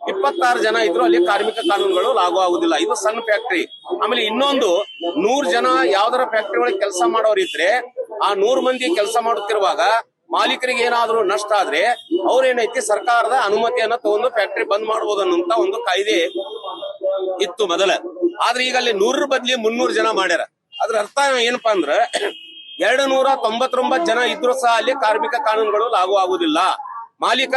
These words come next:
ಬೇಕಾಬಿಟ್ಟಿ ಯಾವಾಗ ಬೇಕಾದ್ರೂ ಕೆಲಸ ಮಾಡಬಹುದು, ಯಾವಾಗ ಬೇಕಾದ್ರೂ ತೆಗಿಬಹುದು ಅನ್ನುವಂಥದ್ದು ಕಾಯ್ದೆಯನ್ನ ತಗೊಂಬಂದಾರ.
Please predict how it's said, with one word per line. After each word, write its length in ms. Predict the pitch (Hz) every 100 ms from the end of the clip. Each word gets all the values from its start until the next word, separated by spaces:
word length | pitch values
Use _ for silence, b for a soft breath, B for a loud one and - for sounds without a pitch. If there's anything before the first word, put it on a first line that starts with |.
| 262
ಬೇಕಾಬಿಟ್ಟಿ 580 | 214 247 247 - 233 240
ಯಾವಾಗ 280 | 208 220
ಬೇಕಾದ್ರೂ 420 | 214 220 220 214 208
ಕೆಲಸ 220 | 202 208
ಮಾಡಬಹುದು, 520 | 190 214 214 226 233
ಯಾವಾಗ 220 | 233 202 196
ಬೇಕಾದ್ರೂ 460 | 185 202 202 226 294 - - - -
ತೆಗಿಬಹುದು 440 | 190 247 240 233
ಅನ್ನುವಂಥದ್ದು 540 | 220 214 208 190 196 247
ಕಾಯ್ದೆಯನ್ನ 420 | 208 190 190 190
ತಗೊಂಬಂದಾರ. 500 | 214 185 175 160